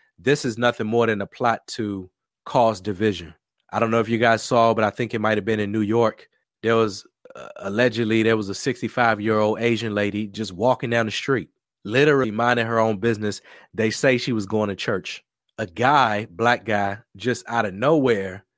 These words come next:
just, like, kicks her in the stomach and then starts stomping on her and stomps on her head.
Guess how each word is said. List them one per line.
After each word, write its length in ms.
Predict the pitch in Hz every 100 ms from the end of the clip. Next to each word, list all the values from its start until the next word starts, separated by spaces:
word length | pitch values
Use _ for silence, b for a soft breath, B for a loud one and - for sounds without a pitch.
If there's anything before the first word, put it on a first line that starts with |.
| _ _ 98
just, 400 | 120 123 - 120
like, 340 | 113 98 -
kicks 340 | - 165 151
her 160 | 165 143
in 80 | 123
the 80 | 113
stomach 580 | - 147 120 95 - - _ _ _ 113
and 200 | 117 120
then 340 | 131 123 120 _ _
starts 380 | - - 120 -
stomping 480 | - 143 139 135 117
on 160 | 117 113
her 60 |
and 100 | 107
stomps 400 | - 127 127 -
on 120 | 123
her 100 | 113
head. 400 | 101 127 110 -